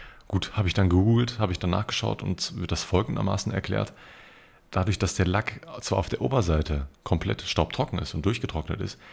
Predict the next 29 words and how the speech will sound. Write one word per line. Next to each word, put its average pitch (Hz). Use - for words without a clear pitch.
ist -
er -
auf -
der -
Unterseite 82
noch 78
nicht 76
ganz 80
trocken. 78
Und 90
dann 92
ka-, -
kann 104
es 95
dazu, 104
ähm, -
zu, 101
zu -
schlechten 92
Farbbildern 85
kommen, 85
wenn 82
man 82
das 80
dann 82
zu -
frühzeitig, -
ähm, 82
lackiert, 80